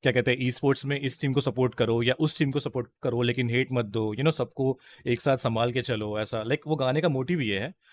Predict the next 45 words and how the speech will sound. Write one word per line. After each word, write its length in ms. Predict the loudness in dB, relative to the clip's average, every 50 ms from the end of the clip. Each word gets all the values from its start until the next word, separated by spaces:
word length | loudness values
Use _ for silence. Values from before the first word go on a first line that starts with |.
| -20 -20 _ _ _ 2
और 120 | 4 4
वही 360 | 6 6 4 4 4 2 0 2
गाने 260 | 2 2 2 2 2
पे 100 | 0 0
बैठ 300 | 2 2 2 2 0 -2
के, 160 | -4 -4 -2
उसी 240 | -2 -2 -2 -2 -2
पे 80 | 0
रिएक्शन 440 | 0 2 2 0 0 -2 -4 -6 -6
दे 120 | -6 -6 -4
के 100 | -2 0
आप 120 | 0 0
वहीं 200 | 2 2 2 4
पे 100 | 4 4
हग 180 | 4 6 6 4
रहे 120 | 4 2
हो, 140 | 0 -2 -8 _ _ _ _ _ _ _ _ _ -6
वही 260 | -2 0 2 6 6
आप 180 | 6 6 4 4
कह 120 | 2 4 4
रहे 100 | 4 2
हो, 60 | 2
आप 220 | 0 0 0 -2
इसको 240 | -4 -8 -2 0 0
उसको 180 | 2 2 0 0
कंपेयर 360 | 0 0 0 0 0 0 0
कर 160 | 0 -4 -6
रहे 120 | -6 -8 -12
हो। 120 | -14 -16 _ -20 -20 -16 _ -6
Very, 160 | -6 -6 -4
very 200 | -4 -4 -4 -4
bad 160 | -4 -6 -8 -8
thing 220 | _ -16 -16 -14
यार, 120 | -16 -18 -18 -20 _ _
बहुत, 240 | -10 -8 -8 -8 -8 -8
बहुत 160 | -10 -10 -8
बुरी 180 | -8 -10 -10 -10
बात 220 | -12 -12 -12 -12
है 60 | -14
ये, 100 | -14 -16 -16 -20 _ _ _ _ _ _ _ _ _ _ _ _ _ _ _ _ _ _ _ _ _ _ _ _ -10
बहुत 240 | -6 -4 -4 -4 -4
ही 60 | -6
बुरी 180 | -8 -8 -6 -6
बात 240 | -6 -6 -8 -8
है, 120 | -12 -14